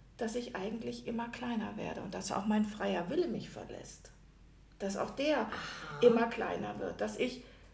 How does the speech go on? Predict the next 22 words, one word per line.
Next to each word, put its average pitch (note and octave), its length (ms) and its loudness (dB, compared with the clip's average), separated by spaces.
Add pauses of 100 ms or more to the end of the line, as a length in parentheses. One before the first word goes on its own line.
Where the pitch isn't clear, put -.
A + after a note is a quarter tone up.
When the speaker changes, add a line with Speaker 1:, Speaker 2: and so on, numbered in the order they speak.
(540)
Speaker 1:
immer F4+ 300 2
einfacher C4 680 -2 (200)
zu A3+ 140 -4
manipulieren G3+ 1300 0 (420)
bin. - 340 -4 (1300)
Speaker 2:
Mhm. F#3 420 -2 (760)
Speaker 1:
Dass A#3 180 4
ich C4+ 180 -2
immer E4 300 4
neue C4 480 4
Glaubenssätze G#3+ 800 0
einlade A3 880 -2
auf A#3+ 240 0
der G#3 160 -2
Suche A#3 600 2
nach B3+ 380 0 (140)
einem G3+ 200 0
Kompass. - 680 -6
So C4+ 200 4
wie B3+ 80 0
die G#3 120 0
Kompassnadel G#3 920 2